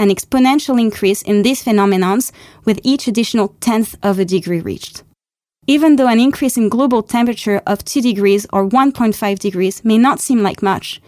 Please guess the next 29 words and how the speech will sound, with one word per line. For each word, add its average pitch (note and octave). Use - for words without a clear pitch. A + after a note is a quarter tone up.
it A#3+
would B3+
have A3
significant A3+
implications G3
for -
our F#3
ecosystems. -
A G#3
mere C4
half B3+
a A#3
degree F#3+
could B3
make A3
the G#3
difference G3+
between G#3
the G3
Arctic G#3+
being G3
ice-free G3
once G#3+
a G3
decade F3+
or F#3+
once F#3
a F3+
century. -